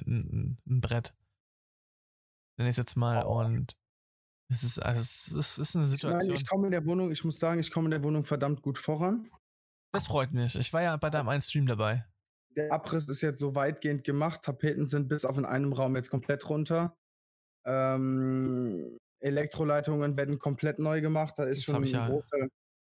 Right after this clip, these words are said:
Speaker 2: ein Großteil habe ich schon rausgerissen. Verteiler ist schon soweit vorbereitet. Am Samstag stemmen wir alles. Ich hab jetzt einen Helfer. Die ersten Türen s-, ist der Lack ab. Boah.
Speaker 1: Boah.
Speaker 2: Wir haben heute so ein Zeug gekauft, also der Eigentümer.
Speaker 1: Ja.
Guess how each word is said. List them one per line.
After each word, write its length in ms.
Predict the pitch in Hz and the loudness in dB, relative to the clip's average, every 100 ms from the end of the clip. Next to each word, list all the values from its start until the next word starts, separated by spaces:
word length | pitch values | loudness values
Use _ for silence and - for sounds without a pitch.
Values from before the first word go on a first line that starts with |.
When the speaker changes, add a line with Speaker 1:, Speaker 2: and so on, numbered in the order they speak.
| _ 139 | _ -6
Speaker 2:
ein 80 | |
Großteil 360 | 131 156 - 147 | -2 -2 0 0
habe 100 | 139 | 0
ich 80 | 131 | -2
schon 120 | 135 | -2
rausgerissen. 840 | 127 151 - 147 151 156 175 175 - _ _ _ _ _ _ _ _ | 0 -2 -2 -4 -4 -2 0 0 -2 _ _ _ _ _ _ _ _
Verteiler 420 | 143 127 151 151 | -6 -2 0 2
ist 120 | 151 - | 0 -2
schon 100 | 139 | -2
soweit 240 | 143 143 | -2 0
vorbereitet. 580 | 156 147 143 147 143 135 | -2 -2 0 0 -2 -2
Am 140 | 135 | 0
Samstag 420 | 127 139 143 147 | 0 0 0 -2
stemmen 300 | - 151 160 160 | -2 0 0 2
wir 80 | 139 | 0
alles. 220 | 147 139 | 0 -2
Ich 60 | |
hab 100 | 143 | -2
jetzt 140 | 143 127 | -2 0
einen 80 | 127 | 0
Helfer. 400 | 147 165 - 151 | 2 0 -2 -2
Die 140 | 135 | 0
ersten 300 | 131 - 135 | -2 -4 -4
Türen 340 | - 170 156 | 0 2 2
s-, 100 | 147 | 0
ist 260 | 131 127 - | -2 -4 -2
der 100 | 135 | 0
Lack 200 | 143 165 | 0 -2
ab. 320 | 151 151 - - _ _ _ _ _ _ - | -2 -4 -6 -20 _ _ _ _ _ _ 0
Boah. 240 | 139 110 | 0 0
Speaker 1:
Boah. 220 | - 123 - _ _ _ | -4 -12 -14 _ _ _
Speaker 2:
Wir 120 | 147 147 | -2 0
haben 100 | 151 | 0
heute 160 | 151 | 0
so 60 | 151 | -2
ein 100 | 135 | -2
Zeug 260 | 160 170 | 0 0
gekauft, 600 | 160 127 135 135 156 - - - | -2 -4 0 0 0 -8 -18 -6
also 200 | 123 127 | -2 0
der 160 | 117 | 2
Eigentümer. 640 | 117 131 - 131 135 160 - | 2 0 -2 0 0 -2 -2
Speaker 1:
Ja. 200 | 139 | -2